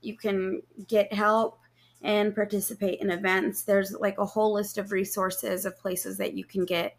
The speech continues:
help from if that's something you're struggling with, because I know so many people in the service industry that are suffering with mental health issues, and they feel like they just can't get the help, because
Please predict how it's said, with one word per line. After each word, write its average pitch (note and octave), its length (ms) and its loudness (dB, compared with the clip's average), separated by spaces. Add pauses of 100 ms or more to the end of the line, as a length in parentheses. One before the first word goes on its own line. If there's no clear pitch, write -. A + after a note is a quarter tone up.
(420)
help G3+ 280 2
from F#3 240 0
if F#3 140 -2
that's - 240 -4
something G3 320 0
you're F#3+ 80 0
struggling F#3 500 0
with, F3+ 220 0
because F#3+ 260 -2
I G3 100 6
know F#3+ 160 4
so A3 500 4
many G3+ 340 4
people G#3 320 -2
in G3+ 80 2
the G3+ 80 0
service F#3+ 340 -4
industry F#3 540 -2 (420)
that - 80 -2
are G#3 140 4
suffering G3 720 2 (720)
with G#3 380 4
mental G#3 300 4
health F#3+ 240 4
issues, F#3 460 0
and G3+ 200 2
they F#3 140 4
feel F#3 200 0
like F3+ 200 0
they F#3 220 -2 (460)
just G#3+ 280 4
can't G3 200 2
get G#3 160 -2
the G3+ 60 0
help, F#3 260 4 (160)
because F3+ 480 2